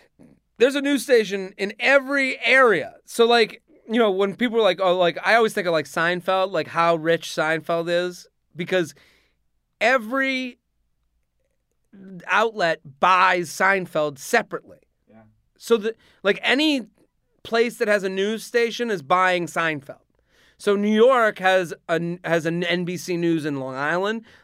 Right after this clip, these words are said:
Speaker 1: They have an N B C News in the city. They have one upstate. I'm sure they have one even more far upstate. That's five different networks buying Seinfeld. So there's a lot of jobs at these news shows that, like, people are starting out.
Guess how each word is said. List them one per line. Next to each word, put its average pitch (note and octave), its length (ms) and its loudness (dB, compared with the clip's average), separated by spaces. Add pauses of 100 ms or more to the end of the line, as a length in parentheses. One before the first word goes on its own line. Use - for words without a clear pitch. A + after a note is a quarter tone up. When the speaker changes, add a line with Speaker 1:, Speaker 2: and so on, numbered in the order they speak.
Speaker 1:
They D3+ 100 -2
have D#3 100 -2
an D#3 80 -4
N D#3 120 -4
B D#3 100 -4
C D3+ 200 -6
News D3+ 240 -4
in C#3+ 180 -4
the C#3+ 80 -8
city. F#3 420 -2
They F3 140 -4
have C#3 140 -6
one D3 140 -6
upstate. F#3+ 520 -4
I'm F3 120 -6
sure E3+ 140 -10
they D#3+ 100 -4
have D#3 100 -4
one D#3 140 -6
even D#3 260 -10
more D#3 280 -4
far F#3 280 -2
upstate. G#3 420 -4 (380)
That's D#4 300 0 (280)
five B3+ 580 0
different C4 320 0
networks B3+ 600 0 (100)
buying G#3 460 2
Seinfeld. F3+ 640 0 (240)
So A#3 380 4 (260)
there's C4+ 220 4
a C4 60 0
lot A3 260 2
of G3+ 80 0
jobs G3 440 2
at F#3+ 80 -2
these F3+ 220 -6
news A3+ 320 0
shows D3+ 540 0 (100)
that, F3 300 -2
like, E3+ 240 2
people G#3 260 -4
are F#3 80 -2
starting F#3 560 0
out. F3+ 340 2